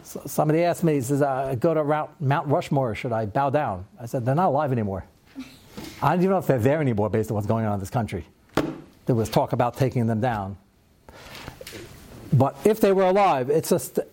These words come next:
it's for the covet of the king. You're not doing the Shem Avodah Zarah. So the pshat we gave then was as Marasayan. It's a confusing topic. We saw a few, few different shittas and taisus, what the problem was. And the last answer in taisus was Mordechai didn't bow down. There was nothing around his neck.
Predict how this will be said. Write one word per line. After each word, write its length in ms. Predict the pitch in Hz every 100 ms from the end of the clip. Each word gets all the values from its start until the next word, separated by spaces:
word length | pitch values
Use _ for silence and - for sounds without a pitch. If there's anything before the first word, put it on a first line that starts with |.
| -
it's 200 | 139 -
for 220 | - 156
the 100 | 160
covet 360 | - 165 165 175
of 100 | 147
the 80 |
king. 500 | 143 285 262 107 98 - - _ _ - - -
You're 80 | 147
not 80 |
doing 140 | 190 202
the 80 | 170
Shem 160 | 196
Avodah 260 | 175 165 147
Zarah. 300 | 147 107 101 - -
So 140 | - -
the 60 |
pshat 180 | - 320
we 80 | 330
gave 220 | 208 151
then 360 | 143 127 120 123 _ _
was 240 | 147 139 156
as 100 | 143
Marasayan. 540 | 170 151 151 131 113
It's 100 | 113
a 40 |
confusing 400 | 165 135 185 185
topic. 420 | 151 143 139 135 135
We 80 |
saw 480 | 117 139 131 131 131 - _ - -
a 60 | 101
few, 260 | - 135 - -
few 180 | 156
different 240 | 135 113 -
shittas 240 | 143 110
and 100 | 104
taisus, 400 | 147 170 202 - - - - -
what 100 | 127
the 60 |
problem 300 | 123 156 170
was. 300 | 180 185 185 - - - -
And 420 | 147 151 151 156 147
the 80 |
last 380 | 151 190 196 196
answer 280 | 208 220 233
in 60 | 220
taisus 360 | 254 277 220
was 120 | 180
Mordechai 360 | 156 185 190 196
didn't 220 | 185 214
bow 160 | 220 214
down. 260 | 233 226
There 40 | 196
was 80 | 175
nothing 220 | 170 190
around 200 | 214 254
his 80 | 277
neck. 320 | 254 254